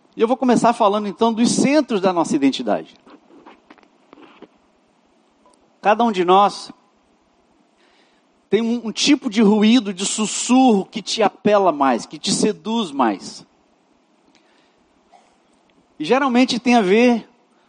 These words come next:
com as características que nós temos. Todos nós aqui, a grosso modo, né, quem fez o seminário Quem é Você na Missão,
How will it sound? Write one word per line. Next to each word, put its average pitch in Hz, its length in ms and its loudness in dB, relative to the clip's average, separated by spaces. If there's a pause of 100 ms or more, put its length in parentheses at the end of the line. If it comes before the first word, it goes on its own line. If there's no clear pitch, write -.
(340)
com 233 120 -2
as 240 120 0
características 240 880 -2
que - 120 -6
nós 165 200 -2
temos. 117 300 -4
Todos 269 320 0
nós 208 240 2
aqui, 185 440 -4 (880)
a 170 100 0
grosso 185 340 -2
modo, 156 440 0 (380)
né, 160 100 -4
quem 160 180 -8
fez 160 280 0
o 143 40 -10
seminário 143 520 0
Quem 160 180 0
é 151 40 2
Você 139 380 -2
na 135 100 -2
Missão, 165 500 0